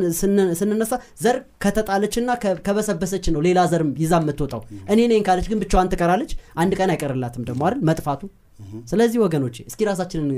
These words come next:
Speaker 1: እንጠይቅ። እችላለሁ የምንልበት የትኛውን ነው ያል-፣ ለእግዚአብሔር ያልሰጠነው ማንነታችን የሚለውን ነገር እንድንጠይቅ አደራ እላለሁ።
Speaker 2: አሜን። እግዚአብሔር ይባርክ ወንድሜ ሙላት። እውነት ነው። ይሄ ራስን መቻል፣ እ፣ «እኔ እችላለሁ»,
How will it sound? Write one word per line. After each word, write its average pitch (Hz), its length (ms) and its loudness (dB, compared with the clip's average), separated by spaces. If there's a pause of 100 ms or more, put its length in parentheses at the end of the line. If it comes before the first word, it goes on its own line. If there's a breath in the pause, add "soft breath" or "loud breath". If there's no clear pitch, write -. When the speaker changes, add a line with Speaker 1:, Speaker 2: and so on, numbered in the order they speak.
Speaker 1:
እንጠይቅ። 135 400 -4 (260 soft breath)
እችላለሁ 190 500 2
የምንልበት 165 520 -2 (280 soft breath)
የትኛውን 220 580 4
ነው 170 140 0
ያል-፣ 165 340 2
ለእግዚአብሔር 185 540 4
ያልሰጠነው 170 520 0
ማንነታችን 151 640 -2
የሚለውን 147 340 0
ነገር 185 200 0 (280 loud breath)
እንድንጠይቅ 139 520 -2
አደራ 120 280 -8
እላለሁ። 101 300 -10 (280)
Speaker 2:
አሜን። 98 280 -8 (260)
እግዚአብሔር 117 380 0
ይባርክ 98 300 -4
ወንድሜ 113 340 -2
ሙላት። 160 300 0 (260 loud breath)
እውነት 151 320 0
ነው። 85 140 -8 (220)
ይሄ 170 160 2
ራስን 160 320 0
መቻል፣ 117 360 -2 (480 soft breath)
እ፣ 107 80 -4 (440)
«እኔ 165 160 4
እችላለሁ», 117 460 -2